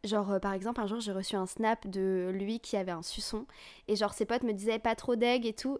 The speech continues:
Et moi, j'ai, ça me faisait trop du mal. J'étais dans le... j'étais en mode, « Haha, trop marrant. » Et puis, vous savez, j'étais en fait le mème de la personne avec le masque qui chiale derrière.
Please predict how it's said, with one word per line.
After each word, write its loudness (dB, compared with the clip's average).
Et -4
moi, 0
j'ai, -4
ça -4
me -4
faisait -6
trop 2
du 0
mal. 8
J'étais 0
dans 2
le... -2
j'étais -2
en 0
mode, « -2
Haha, 6
trop 2
marrant. » 6
Et -2
puis, -12
vous -8
savez, 2
j'étais -2
en 0
fait -2
le 0
mème 0
de -6
la -2
personne -4
avec -2
le 0
masque -4
qui -6
chiale 0
derrière. -4